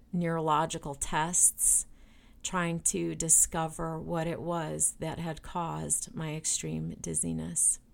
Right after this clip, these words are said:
The doctors never actually did find anything or give me an official diagnosis. One day I was with my physical therapist. They knew I had dizziness and they were working with me on that.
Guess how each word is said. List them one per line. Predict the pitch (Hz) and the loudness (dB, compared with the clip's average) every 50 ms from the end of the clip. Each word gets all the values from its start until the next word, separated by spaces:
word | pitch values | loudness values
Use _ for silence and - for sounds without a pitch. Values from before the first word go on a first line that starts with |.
| - - - - - - - - - - - - - - - - - - - - - - - | -20 -20 -20 -20 -20 -20 -20 -20 -20 -20 -20 -20 -20 -20 -20 -20 -20 -20 -20 -20 -20 -16 -4
The | 160 180 | -4 2
doctors | - 190 190 190 196 - 202 180 165 185 | 6 6 6 6 6 2 0 2 2 2
never | 180 180 180 175 170 175 175 190 196 180 - - | 4 4 4 4 4 2 2 0 0 0 0 0
actually | 170 170 170 - - - 185 180 | -2 -2 -4 -4 -4 -4 -4 -6
did | 165 - 196 240 262 208 151 151 170 202 220 - - - - - - | -2 0 0 0 2 0 0 0 0 -2 -2 -4 -6 -14 -20 -18 -14
find | - - - 170 165 175 180 185 175 175 | -12 -2 2 2 2 4 2 2 0 0
anything | 165 156 156 151 139 - - 147 147 151 156 175 202 196 - - - - - | -2 -2 -4 -4 -6 -6 -6 -6 -4 -4 -4 -4 -6 -8 -10 -16 -20 -8 -2
or | 170 170 170 165 | 0 0 0 0
give | 160 - 185 180 180 180 | 0 -2 -2 -2 -2 -2
me | 190 180 180 175 | -2 -2 0 0
an | 170 170 165 | -2 -2 -2
official | 165 - - 170 165 - - 180 | -4 -4 -6 -6 -6 -4 -6 -8
diagnosis. | 170 170 165 160 165 170 165 175 175 170 175 - - - 135 - - - - - - - - - - - - - - - - - - - - - - - - - - - - | -6 -6 -4 -4 -4 -4 -4 -4 -4 -2 -2 -2 -2 -4 -4 -4 -4 -2 -2 -4 -8 -10 -18 -20 -20 -20 -20 -20 -20 -20 -20 -20 -20 -20 -20 -20 -20 -20 -20 -20 -20 -12 -4
One | - 170 175 180 180 | 0 2 2 2 2
day | 180 175 180 180 | 2 2 2 2
I | 170 170 170 | 2 0 0
was | 165 170 160 156 - | 0 0 0 0 0
with | 165 170 170 170 - | 0 -2 -4 -2 -4
my | 175 156 160 | -4 -4 -4
physical | - - 170 160 - - 156 151 | -4 -4 -4 -4 -4 -4 -8 -10
therapist. | - - 170 160 165 165 - - 196 214 214 - - - - - | -8 -6 -4 -4 -4 -2 0 0 2 4 4 4 2 2 -2 -4
They | 170 165 | -4 -2
knew | 156 156 160 156 | -2 -2 -2 -4
I | 151 | -4
had | 147 139 175 180 190 190 | -4 -4 -4 -4 -2 -2
dizziness | 196 196 190 196 208 202 214 226 262 247 - - | -2 0 0 2 2 2 2 4 6 6 6 6
and | 165 147 147 | 4 -2 -4
they | 151 147 | -6 -6
were | 147 151 | -6 -6
working | 143 151 185 214 220 - 220 185 180 | 0 4 4 4 4 2 0 0 0
with | 175 180 175 - 180 | 0 -2 -4 -4 -4
me | 180 175 | -2 -2
on | 165 165 165 165 | -2 -2 -2 -2
that. | 165 160 165 175 180 - - | -2 -2 -2 -4 -6 -8 -12